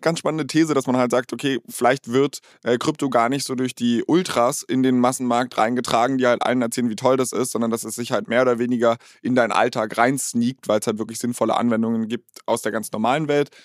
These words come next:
die dann halt bestimmte Elemente aus dem Web three, äh, integrieren. Finde ich eigentlich eine, eine, ja, einen ganz coolen Gedanken. Äh, eine Sache, du hattest auch Robinhood angesprochen, die ja jetzt eine eigene, ähm, DeFi-Wallet launchen wollen. Und du hattest das auch in unser Google Doc geschrieben,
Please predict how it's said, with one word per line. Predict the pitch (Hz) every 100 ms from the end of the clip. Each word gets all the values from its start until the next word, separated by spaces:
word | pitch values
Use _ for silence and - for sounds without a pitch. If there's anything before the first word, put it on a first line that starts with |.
| - -
die | 127
dann | 131 123
halt | 123 120
bestimmte | 117 123 120
Elemente | - 110 117 120 104
aus | 113
dem | 113 107
Web | 101 107
three, | - - 120 120 123 _ -
äh, | 110 95
integrieren. | 107 101 110 107 92 -
Finde | 123
ich | 131
eigentlich | 127 127
eine, | 131 120 _ _ _ 123
eine, | 123 87 73
ja, | 65 120
einen | 117
ganz | 120
coolen | - 135 123
Gedanken. | 107 120 - 95 - -
Äh, | -
eine | 104 131 170
Sache, | 165 151
du |
hattest | 143 131
auch | - 127
Robinhood | 123 135 131 180 202
angesprochen, | 110 110 113 - 113 113 165 226 - - -
die |
ja | 135
jetzt | 127 127 -
eine | 123
eigene, | 104 127 135 131 127 123 _ -
ähm, | 113 117 113 110 101
DeFi-Wallet | 98 147 - 131 127 117 101 120 127 113
launchen | 101 113 151 123 101
wollen. | 98 120
Und | 120 120
du |
hattest | 120 143 -
das | 135
auch | - 127
in | 131
unser | 123 110
Google | 147 160 127
Doc | 107
geschrieben, | - - 117 117 151